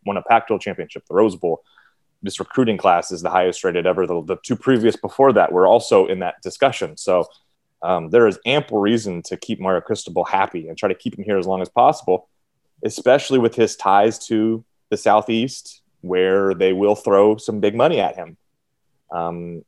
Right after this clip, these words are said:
and you, I think it's warranted to have a little bit of concern regarding that. I, I think Mario wants to be here. Uh, he's communicated that. I still remember his,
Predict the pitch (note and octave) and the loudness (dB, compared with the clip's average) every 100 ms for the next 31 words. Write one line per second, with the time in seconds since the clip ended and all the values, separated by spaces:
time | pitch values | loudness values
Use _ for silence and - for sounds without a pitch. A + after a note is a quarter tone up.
0 | - F2+ F2+ F2+ E2+ _ _ _ _ _ | -12 -8 -6 -8 -12 _ _ _ _ _
1 | - F2 G2 E2+ F2+ - G2+ A2+ - G#2+ | -14 -10 -8 -6 -8 -6 -2 -2 -2 0
2 | G#2+ A#2+ A#2+ A#2 G2 G#2 G#2+ F#2+ G#2 G#2+ | 2 2 2 -2 0 0 0 2 0 2
3 | A2+ A2 - A#2 G#2+ A2+ C#3+ F2+ F2+ F2 | 2 0 -2 -6 -4 -2 -4 -4 -6 -2
4 | F2 E2+ E2 E2+ E2 E2+ - F2 G#2+ - | 0 -2 -6 -6 -4 -6 -6 -4 -6 -4
5 | G2+ G2+ A2+ G2+ G2+ A2+ - E2+ A2+ D3+ | 0 4 4 4 2 -2 -6 -4 -2 2
6 | G#2 C3 - - G#2 G#2+ - G#2+ B2+ C3 | 2 2 -2 -8 -6 -8 -8 -6 -4 0
7 | G#2 G#2 F#2+ G#2 G2 - G#2 G2 F#2+ F#2 | 0 2 2 2 2 0 -2 -2 -4 -6
8 | F2 | -8